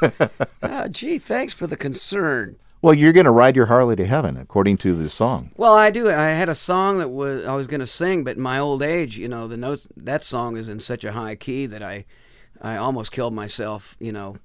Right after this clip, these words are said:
Speaker 2: uh, just trying to sing it in the studio.
Speaker 1: Well, just transpose it. You can do that.
Speaker 2: Yeah, somehow, you know, the power chords in a rock and roll tune, uh, you know, guitar is better played in the key of E. Uh,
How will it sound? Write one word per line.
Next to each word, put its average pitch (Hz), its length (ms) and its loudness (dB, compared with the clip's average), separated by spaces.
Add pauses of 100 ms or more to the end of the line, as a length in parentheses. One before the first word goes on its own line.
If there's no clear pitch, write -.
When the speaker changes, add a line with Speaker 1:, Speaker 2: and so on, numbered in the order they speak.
(300)
Speaker 2:
uh, 95 280 -14
just 113 200 -16
trying 104 200 -8
to 92 60 -14
sing 143 260 -6
it 107 80 -12
in - 40 -18
the 107 60 -16
studio. 110 640 -8
Speaker 1:
Well, 165 160 6
just 151 180 0
transpose 139 500 -2
it. - 100 -18 (180)
You 95 140 -4
can - 100 -8
do 71 120 -6
that. 67 220 -14 (300)
Speaker 2:
Yeah, 214 100 2
somehow, 247 500 0
you 180 140 0
know, 190 160 2
the 151 100 -6
power 180 360 0
chords 151 400 0
in 123 80 -6
a 117 40 -8
rock 143 320 -4
and 131 140 -6
roll 151 220 -2
tune, 175 420 -2 (420)
uh, 143 320 -2
you 131 120 -4
know, 139 180 -2
guitar 226 540 2
is 139 100 -4
better 170 260 2
played 151 420 0
in 123 100 -4
the 117 80 -8
key 156 240 -4
of 117 180 -6
E. 156 460 -8 (500)
Uh, 170 120 -6